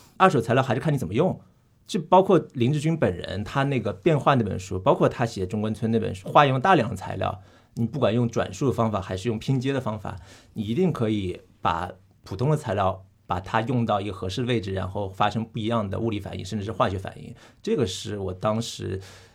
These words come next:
很明确的一个能记下来的印象，然后慢慢的、慢慢的就开始接受这个事情。当然你新闻业你永远是求新的嘛，你永远希望原创的东西，可是在所有的背景、所有的这种更深远的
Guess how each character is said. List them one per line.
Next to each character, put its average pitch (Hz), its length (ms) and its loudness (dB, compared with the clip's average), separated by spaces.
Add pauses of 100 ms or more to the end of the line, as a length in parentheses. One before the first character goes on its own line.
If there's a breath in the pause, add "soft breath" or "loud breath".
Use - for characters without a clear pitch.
(160 loud breath)
很 95 140 -4
明 87 140 -6
确 113 180 0
的 98 80 0
一 92 60 -2
个 92 140 -2
能 90 180 -6
记 98 160 -6
下 98 120 -4
来 95 80 -2
的 95 60 -2
印 113 180 2
象， 95 240 -8
然 101 120 -2
后 113 40 0
慢 165 160 4
慢 156 140 2
的、 127 60 0
慢 123 120 2
慢 113 160 0
的 104 60 -8
就 - 100 -6
开 - 160 -4
始 98 220 -4 (260 loud breath)
接 151 140 0
受 175 160 6
这 113 100 4
个 98 80 -2
事 95 140 -6
情。 95 300 -12
当 147 180 6
然 151 100 4
你 113 140 4
新 170 200 0
闻 107 220 2
业 117 200 4 (120)
你 107 140 -2
永 107 160 0
远 110 100 2
是 113 80 -2
求 101 220 -4
新 139 220 0
的 123 80 2
嘛， 92 120 -2
你 95 100 -4
永 113 100 2
远 107 80 0
希 104 120 -6
望 117 140 4
原 98 160 -2
创 147 160 4
的 110 60 0
东 101 160 -6
西， 95 180 -6
可 95 140 -6
是 117 200 2 (280 loud breath)
在 131 180 4
所 113 240 2
有 110 160 4
的 98 100 -4
背 120 240 2
景、 98 200 -2
所 110 180 2
有 104 180 4
的 92 140 -2
这 101 140 -4
种 95 200 -2 (320 loud breath)
更 156 160 4
深 185 240 4
远 120 160 4
的 90 280 -6